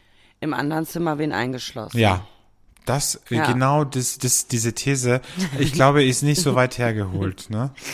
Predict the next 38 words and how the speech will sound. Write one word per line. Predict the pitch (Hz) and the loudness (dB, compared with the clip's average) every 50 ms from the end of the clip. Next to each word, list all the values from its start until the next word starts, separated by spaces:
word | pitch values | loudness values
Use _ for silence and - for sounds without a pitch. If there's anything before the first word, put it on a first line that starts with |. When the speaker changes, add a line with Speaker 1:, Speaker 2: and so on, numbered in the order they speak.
| - - - - - | -12 -12 -8 -4 -2
Speaker 1:
<laughs> | 208 - - 233 - - 233 - - 214 - - - - - - - - - 147 135 101 | -2 0 0 -2 -2 -4 -8 -8 -8 -10 -12 -14 -16 -16 -12 -12 -12 -12 -12 -14 -8 -4
Speaker 2:
Es | - 135 - - | -2 0 0 2
geht | - 156 147 | 4 2 2
immer | 156 - 156 175 175 170 | 2 2 2 4 6 6
um | 165 160 | 6 4
Kontrolle, | - - 156 147 - 123 107 123 123 117 110 110 101 | 2 2 0 0 0 -2 0 2 2 4 4 2 2
um | 117 113 120 123 | 0 0 0 2
Macht. | 135 139 123 - - - - - - - - - - - - - | 2 2 0 -2 -6 -10 -12 -14 -14 -16 -20 -20 -20 -12 -6 -6
Speaker 1:
Ich | 185 - - | -6 -4 -2
bin | - 202 190 | -2 -2 -2
so | 170 127 190 196 | -2 -2 -2 -4
froh, | 185 - - - 185 | -4 -4 -4 -2 0
dass | 170 170 165 - - | 2 2 0 0 -2
wir | 165 | -4
nur | 165 160 151 | -4 -6 -6
fünf | - - 156 147 139 - - | -6 -8 -8 -8 -8 -8 -8
Hörerinnen | 151 151 135 147 147 139 131 131 131 135 139 | -6 -6 -4 -4 -6 -6 -6 -8 -6 -6 -4
haben, | 135 131 123 120 | -4 -4 -4 -4
sonst | 127 143 135 - - | -4 -6 -6 -2 0
wär-, | 151 156 156 | 0 2 2
hätten | 170 - - 185 | 0 -2 -4 -4
wir | 175 160 | -4 -4
schon | - 160 156 151 | -4 -4 -4 -4
längst | 147 147 151 151 139 - - | -4 -4 -4 -6 -8 -8 -6
irgendwie | - 151 151 156 151 - 160 | -6 -4 -4 -6 -6 -6 -6
eine | 151 147 | -6 -6
Klage | - - - - 147 135 139 143 - 120 | -6 -8 -6 -2 -2 -2 -2 -2 -2 -2
Speaker 2:
Eine | 117 120 117 | 0 0 0
Klage | 117 110 | -2 -2
Speaker 1:
am | 107 101 | -2 -2
Speaker 2:
am | |
Speaker 1:
Hals, | 98 101 104 | -2 -4 -4
Speaker 2:
Hals, | 101 101 101 - | -4 -4 -6 -6
Speaker 1:
ich | - | -6
Speaker 2:
das | - 123 | -6 -6
Speaker 1:
sag's | - - - | -6 -6 -6
dir. | - - 110 120 120 | -4 -4 -4 -4 -4
Speaker 2:
stimmt. | 120 | -6